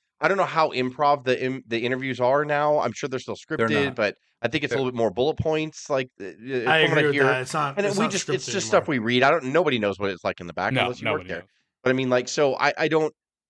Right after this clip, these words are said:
Speaker 1: I think the promos have been better. I think they've been less corny. I think that
Speaker 3: Mm-hmm.
Speaker 1: all that stuff. And I, I, I think maybe, you know, 'cause, like, I think I quoted 'Cuz last week. Like, you, I guess we just gotta wait because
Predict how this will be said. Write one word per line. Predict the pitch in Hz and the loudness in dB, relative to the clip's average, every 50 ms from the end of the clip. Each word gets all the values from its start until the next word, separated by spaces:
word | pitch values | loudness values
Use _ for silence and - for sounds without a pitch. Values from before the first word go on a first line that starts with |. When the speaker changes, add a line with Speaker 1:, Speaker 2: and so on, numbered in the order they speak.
| _ - | _ -2
Speaker 1:
I | 151 | 0
think | - 208 - - | 0 -2 -4 -4
the | |
promos | - - 170 165 160 160 139 131 | -2 2 2 2 2 0 -2 -4
have | 131 104 | -6 -6
been | 107 101 | -8 -6
better. | 87 147 165 170 165 170 170 170 160 139 | 0 2 2 4 4 4 2 2 0 0
I | - 123 | 0 0
think | 110 - 120 110 - | 0 -2 -4 -6 -4
they've | - 107 92 | -4 -4 -4
been | 107 98 98 | -4 -4 -4
less | 95 90 - | -6 -8 -8
corny. | - - 175 180 175 165 165 160 156 156 | -4 -2 0 0 2 0 0 -2 -2 -2
I | - - 123 110 | 0 0 0 0
think | - 120 113 113 110 | -2 -4 -8 -6 -4
that | 101 92 | -4 -4
Speaker 3:
Mm-hmm. | 80 98 | -2 -2
Speaker 1:
all | 110 104 | -2 -2
that | 104 95 - | -4 -4 -6
stuff. | - - 170 156 165 - | -4 -2 -2 -2 0 0
And | 170 175 | 2 2
I, | 180 147 - _ _ _ _ _ - | 2 2 0 _ _ _ _ _ -2
I, | 156 170 175 175 165 143 - _ - | 0 0 0 0 -2 -8 -14 _ -4
I | 127 127 | -4 -4
think | 127 - 175 180 - | -4 -4 -8 -6 -4
maybe, | 165 165 175 175 190 175 156 156 | -4 -2 -2 -2 -6 -8 -10 _
you | 151 147 139 | -4 -2 0
know, | 156 180 185 | 0 0 0
'cause, | - - - 143 151 151 156 151 - | -2 -2 -2 -2 -2 -2 -6 -10 -6
like, | 113 107 98 - | -6 -6 -6 -6
I | - - | -10 -12
think | - - - 98 | -12 -10 -8 -6
I | 101 104 | -6 -6
quoted | - - - 120 123 127 135 135 | -8 -10 -8 -6 -6 -6 -6 -6
'Cuz | - 165 160 151 | -4 -4 -2 -2
last | 160 160 185 190 - - | -2 -2 -2 -2 -4 -8
week. | 107 98 - - | -10 -10 -8 -6
Like, | 104 101 101 98 - _ _ _ _ _ _ _ - | -4 -4 -4 -6 -10 _ _ _ _ _ _ _ -14
you, | 113 120 127 - - | -12 -12 -6 -2 0
I | 139 120 | 0 2
guess | 107 160 175 170 | 2 0 0 0
we | - 196 | -4 -10
just | 165 160 - | -12 -8 -4
gotta | 156 139 151 | -2 -2 -2
wait | 120 101 110 113 104 - _ | 0 0 -2 -2 -2 -6 _
because | - 135 - 165 156 135 | -8 -2 2 2 2 2